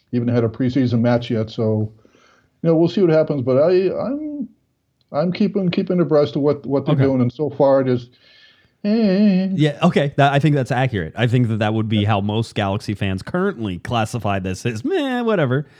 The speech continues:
Speaker 1: Eh.
Speaker 2: As, as Eric coined in, in our, uh, in our text messages back and forth, he's like, This is, like, the most okayest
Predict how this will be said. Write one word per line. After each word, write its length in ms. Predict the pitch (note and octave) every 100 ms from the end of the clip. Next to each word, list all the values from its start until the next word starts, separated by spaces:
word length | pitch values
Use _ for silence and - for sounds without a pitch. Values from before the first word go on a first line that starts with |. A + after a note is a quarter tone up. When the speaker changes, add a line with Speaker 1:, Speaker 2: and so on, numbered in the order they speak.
| -
Speaker 1:
Eh. 720 | A#3 A3+ C4 A#3+ B3+ G#3 G3 G#3
Speaker 2:
As, 180 | E3 C3 -
as 260 | F3 D#3 B2+
Eric 340 | C3+ C#3+ F#3 D3
coined 460 | - C#3 C3 B2+
in, 180 | B2 A2+
in 340 | A2 A#2 A#2+ A2+
our, 280 | G2+ G2
uh, 160 | G2 F#2+
in 140 | A2
our 80 | G#2+
text 280 | G2 C#3+ -
messages 380 | A#2 - G#2 G2+
back 220 | G2+ G2
and 120 | G2
forth, 260 | - G2+ G2
he's 160 | G#2
like, 220 | G#2 G2 G#2+
This 180 | C3 D3
is, 180 | A#2+ G#2+
like, 240 | A2 G#2+
the 80 | B2+
most 320 | A#2+ A2+ - -
okayest 800 | A#2 - C#3+ C3+ - - -